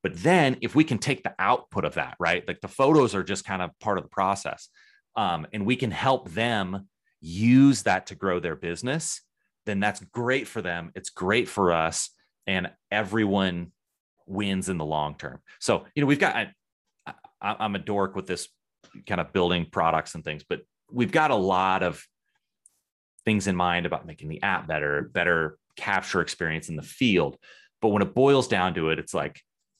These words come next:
when you're capturing, uh, information on that site, that is a potential resource. I think of it as our customers are sitting on, like, an oil field.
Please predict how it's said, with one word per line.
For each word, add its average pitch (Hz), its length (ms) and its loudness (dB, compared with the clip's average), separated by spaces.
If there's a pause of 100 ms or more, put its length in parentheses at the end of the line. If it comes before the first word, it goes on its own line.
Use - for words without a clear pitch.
(1200)
when 104 320 4
you're 160 140 6
capturing, 101 840 0 (680)
uh, 80 260 -2 (140)
information 92 500 0
on 82 140 0
that 87 180 -2
site, 76 420 -6 (220)
that 110 160 0
is 107 160 0
a 92 60 0
potential - 800 2
resource. - 720 0
I 107 120 0
think 127 240 -2
of 95 100 0
it 95 80 2
as 87 120 0
our 104 80 2
customers 151 460 -2
are 98 60 -4
sitting 120 360 -2
on, 104 120 -2
like, 95 200 -4
an 90 80 -4
oil 98 260 0
field. 71 360 -10